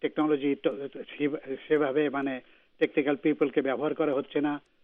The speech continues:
খুব সত্যি কথা। কিন্তু ওই পরিবেশে যে সাফিসিয়েন্ট লোক রয়েছে কিনা, এখন টেকনোলজির ভূমিকা যেটা আমরা দেখছি যে এত এক্সটেন্সিভ হয়ে গেছে,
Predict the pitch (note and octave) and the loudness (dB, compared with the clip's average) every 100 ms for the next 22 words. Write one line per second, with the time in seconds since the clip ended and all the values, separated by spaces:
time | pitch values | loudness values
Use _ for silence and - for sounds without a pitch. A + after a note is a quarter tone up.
0 | _ _ - A3+ A3 G#3 G#3 F3 - C#3+ | _ _ 0 2 2 0 2 0 0 -4
1 | A3+ - _ _ _ _ - G3 F#3+ - | -6 -14 _ _ _ _ -6 -2 -2 4
2 | G#3 G3+ F#3 - _ _ _ - F3+ A#3 | 6 6 2 -6 _ _ _ 0 4 4
3 | - F#3 F#3+ F#3+ - G3 F#3+ E3 F3+ F3 | 4 4 6 4 4 2 2 4 4 6
4 | F3 - - D#3 D3+ - - - D#3 - | 2 -2 -6 -4 -4 -6 -8 -2 0 2
5 | F#3+ G3+ G3 F3+ E3 E3+ E3 C#3+ E3+ E3 | 2 4 2 2 4 2 4 4 4 2
6 | F3+ B2+ G2+ - _ _ _ _ _ E3 | 0 -2 -4 -12 _ _ _ _ _ -4
7 | E3 F#3+ G3 F#3 - _ _ _ - D#3+ | -2 -2 -4 -6 -12 _ _ _ 0 0
8 | G3 G3+ G#3 G#3+ E3 E3+ G3 F3 G3+ F#3+ | 2 2 4 4 2 0 0 2 4 4
9 | G3 G3+ G3 F#3 F#3+ F#3+ - G3 E3+ F#3 | 0 0 0 4 2 2 0 2 4 4
10 | F#3 - _ _ F3 F3 - G#3+ G3+ - | 2 -4 _ _ -2 -2 2 2 2 -2
11 | - G3 A#3 G#3 A#3+ C3+ E3+ D#3 C3+ - | -2 2 2 2 0 4 4 4 -2 -8
12 | C3 | -14